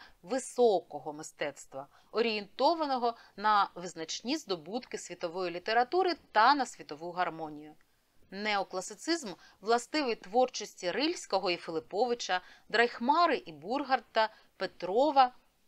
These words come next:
письменників, які згрупувалися навколо Зерова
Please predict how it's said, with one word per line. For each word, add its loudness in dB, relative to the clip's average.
письменників, -2
які -6
згрупувалися 2
навколо 0
Зерова 0